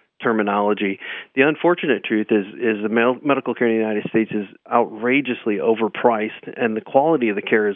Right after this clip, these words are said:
dropping. And a lot of that's because of how we've designed the system. We've excessively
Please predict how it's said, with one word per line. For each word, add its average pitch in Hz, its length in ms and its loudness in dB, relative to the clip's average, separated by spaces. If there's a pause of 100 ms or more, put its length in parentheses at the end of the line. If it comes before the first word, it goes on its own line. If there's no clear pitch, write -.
(100)
dropping. 107 580 -2 (360)
And 165 80 4
a - 20 6
lot 262 220 4
of 240 100 2
that's 151 240 -4 (100)
because 135 360 2
of 127 100 -2
how 123 220 2
we've 113 200 0
designed 113 400 -2
the 104 140 -4
system. 107 400 0
We've 107 180 -2
excessively 123 720 0